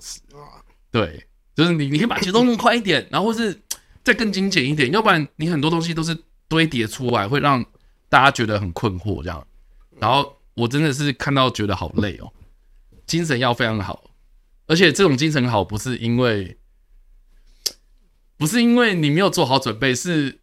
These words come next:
Speaker 1: 电影真的蛮无聊的。
Speaker 2: 哦，无聊，电影本身无聊，抓到重点了。就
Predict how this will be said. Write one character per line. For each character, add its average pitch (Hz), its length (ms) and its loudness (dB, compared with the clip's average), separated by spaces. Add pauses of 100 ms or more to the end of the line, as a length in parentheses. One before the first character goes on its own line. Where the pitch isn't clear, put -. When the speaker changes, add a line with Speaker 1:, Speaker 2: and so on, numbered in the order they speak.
(120)
Speaker 1:
电 185 160 0
影 104 80 0
真 127 120 0
的 123 160 -4 (120)
蛮 110 260 -4
无 110 220 0
聊 113 140 2 (100)
的。 - 80 0 (580)
Speaker 2:
哦， 254 240 10
无 277 220 8
聊， 214 260 12
电 262 200 8
影 233 80 10
本 180 220 8
身 233 240 8
无 175 260 4
聊， 143 260 8 (1120)
抓 175 180 10
到 190 60 12
重 175 220 8
点 107 180 -2
了。 - 100 -18 (1200)
就 175 100 2